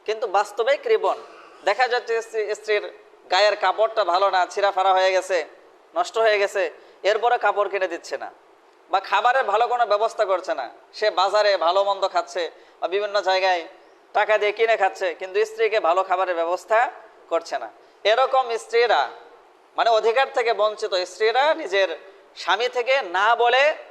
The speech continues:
এতটুকু নিতে পারবে, যা তার জন্য এবং তার সন্তানের জন্য যথেষ্ট হয়ে যায়।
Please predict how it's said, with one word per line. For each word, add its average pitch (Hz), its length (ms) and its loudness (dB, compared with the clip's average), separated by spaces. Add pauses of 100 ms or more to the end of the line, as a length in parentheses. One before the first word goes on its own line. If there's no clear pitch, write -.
(840)
এতটুকু 240 420 0
নিতে 214 240 -2
পারবে, 180 340 0
যা 180 240 2
তার 175 180 0
জন্য 202 280 -2
এবং 175 360 0
তার 156 180 -2
সন্তানের 180 540 -4
জন্য 160 420 -2
যথেষ্ট 165 360 -6
হয়ে 120 240 -6
যায়। 95 140 -16